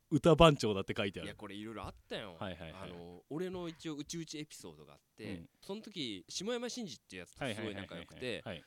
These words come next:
Speaker 2: 当時、真司と隣の席だったよ。
Speaker 1: うん。
Speaker 2: 真司が照れながら、
Speaker 1: うん。
Speaker 2: 「俺のこと書いてよ」みたいなことを言い出して。
Speaker 1: うん。え、真司のお前が書いたってわけ？
Speaker 2: ちゃうちゃうちゃうちゃう。
Speaker 1: うん。
Speaker 2: 俺が真司のことを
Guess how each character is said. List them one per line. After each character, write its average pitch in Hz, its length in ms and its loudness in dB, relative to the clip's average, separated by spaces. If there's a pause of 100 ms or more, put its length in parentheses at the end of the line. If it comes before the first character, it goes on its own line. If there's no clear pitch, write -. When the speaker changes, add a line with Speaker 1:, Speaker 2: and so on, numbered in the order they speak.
Speaker 2:
当 226 200 -4
時、 92 280 -10
真 104 280 -8
司 - 80 -20
と 85 280 -10
隣 175 280 -6
の 185 100 -8
席 165 260 -12
だ 80 100 -14
っ - 40 -20 (100)
た 78 60 -20
よ。 71 160 -16
Speaker 1:
う - 20 -10
ん。 87 160 -10 (220)
Speaker 2:
真 233 320 -6
司 120 140 -12
が 151 280 -6 (280)
照 151 80 -6
れ 156 100 -6
な 170 120 -6
が 104 100 -8
ら、 113 200 -6
Speaker 1:
う 95 60 -10
ん。 - 80 -8
Speaker 2:
「俺 165 100 -2
の 226 120 -6
こ 220 100 -8
と - 160 -16
書 131 80 -8
い 92 80 -6
て 92 120 -16
よ」 80 160 -12
み 82 80 -18
た 78 100 -16
い - 20 -14
な 73 60 -16
こ - 100 -20
と 82 140 -16
を - 20 -12
言 82 80 -12
い 82 60 -16
出 64 100 -20
し - 120 -18
て。 120 280 -10 (220)
Speaker 1:
う 277 60 2 (340)
ん。 240 40 -2
え、 269 40 -2
真 339 360 -2
司 247 140 -2
の 254 240 2
お 120 60 2
前 123 160 2
が 127 100 -4
書 135 80 0
い 101 60 0
た - 80 -10
っ - 20 -14
て - 80 -18
わ 73 80 -20
け？ 87 220 -16
Speaker 2:
ち - 60 -6
ゃ 185 40 -2
う - 20 -8
ち 131 80 -12
ゃ - 40 -12
う - 20 -14
ち - 80 -18
ゃ - 40 -18
う - 20 -20
ち - 80 -20
ゃ 80 40 -18 (140)
う。 - 40 -6
Speaker 1:
う - 20 -
ん。 - 160 -12
Speaker 2:
俺 226 240 -6
が 285 360 -10
真 240 320 -6
司 214 140 -12
の 262 140 -12
こ 247 120 -14
と 247 160 -12
を 247 260 -10